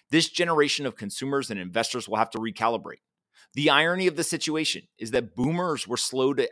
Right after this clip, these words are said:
acclimate to low interest rates because it was foreign to their lived experience. But now millennials are likely going to be the ones who are slow to acclimate to high interest rates. There is no specific cure to the problem. The pain will continue until young people realize the world has changed and they now live in a new regime.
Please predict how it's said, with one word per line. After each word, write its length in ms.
acclimate 580
to 100
low 240
interest 320
rates 280
because 220
it 60
was 160
foreign 300
to 120
their 140
lived 260
experience. 640
But 100
now 160
millennials 520
are 40
likely 280
going 220
to 60
be 120
the 80
ones 240
who 120
are 60
slow 300
to 200
acclimate 500
to 80
high 280
interest 400
rates. 300
There 140
is 100
no 180
specific 460
cure 220
to 80
the 80
problem. 400
The 80
pain 340
will 140
continue 440
until 220
young 260
people 280
realize 340
the 120
world 340
has 100
changed 560
and 100
they 100
now 200
live 160
in 80
a 60
new 240
regime. 480